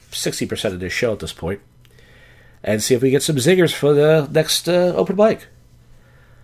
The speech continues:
A woman missing more than thirty years and thought to be dead was found living in a Puerto Rico in a nursing home. So, uh, turns out she was living in, she lived in Puerto Rico in a nursing home. Now, I don't have a joke for that. Uh, but,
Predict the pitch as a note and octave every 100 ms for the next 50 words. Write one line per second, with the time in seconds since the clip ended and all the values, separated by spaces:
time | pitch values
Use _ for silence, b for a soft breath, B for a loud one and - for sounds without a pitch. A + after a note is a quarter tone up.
0 | b - B2 G3+ G#3 D#3+ F3 - F3 D3+
1 | D3+ C3+ C#3+ C#3+ D3 C3+ C3 C3 C3 -
2 | - - - A2 C3+ C#3+ - B2 G2 -
3 | C#3 B2 G#2+ - - - - C#3 C3 D3+
4 | F3 D#3+ - - D3 B2+ F3 - F#2 E2+
5 | - _ F#2 G2 G#2+ D#3+ - D#2 D#2+ A#1
6 | - _ b b b b b - G2+ F#2+
7 | F2+ F2 E2 E2 - D3+ A#2+ C3+ E3+ D#3
8 | B2+ - B2 B2+ A2+ A2 B2 B2+ A2+ -
9 | - A#2 C3+ C3+ C3+ B2+ C3 C#3+ A2 G#2
10 | B2 B2 A2 A2+ A#2+ A#2+ - b b A#2+
11 | C#3+ B2 D#3+ F3 G2 E2+ D2+ - _ b
12 | b b b b - E2+ D#2+ D#2 - _
13 | - G2 G2+